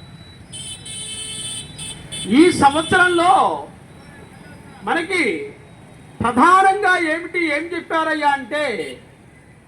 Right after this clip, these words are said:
ఈ రోజు మనం ఫస్ట్ బ్రాహ్మీ ముహూర్తంలో లేవాలి. బ్రాహ్మీ ముహూర్తంలో లేచి చేయవలసిన విధి ఏమిటయ్యా అంటే, మొట్టమొదట దేవాలయ సన్నిధికి రావాలి.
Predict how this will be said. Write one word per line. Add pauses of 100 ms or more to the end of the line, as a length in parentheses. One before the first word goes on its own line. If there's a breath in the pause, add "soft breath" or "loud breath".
(920)
ఈ
రోజు
మనం (160)
ఫస్ట్ (840)
బ్రాహ్మీ
ముహూర్తంలో
లేవాలి. (680)
బ్రాహ్మీ
ముహూర్తంలో
లేచి (200)
చేయవలసిన
విధి
ఏమిటయ్యా
అంటే, (400)
మొట్టమొదట
దేవాలయ
సన్నిధికి
రావాలి.